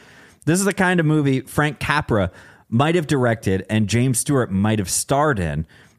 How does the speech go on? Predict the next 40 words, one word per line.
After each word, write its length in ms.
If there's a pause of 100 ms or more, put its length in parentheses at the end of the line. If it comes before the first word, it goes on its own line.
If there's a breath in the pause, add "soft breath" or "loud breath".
(120)
uh, 220 (580)
a 120
movie 600
about 340
dreams. 640 (1120)
Uh, 140
one 160
of 40
my 100
favorite 460
things 240
he 100
mentioned 420
in 120
this, 420
uh, 160
review 360
was 200
that 160
the 80
movie 300
sensibly 640
never 400
tries 460
to 120
make 300
the 80
slightest 600
explanation 800 (340 loud breath)
for 140
the 80
strange 480
events 560 (240 loud breath)
that 160
happen 580
after 280
the 100
diamond 420
is 140
constructed. 640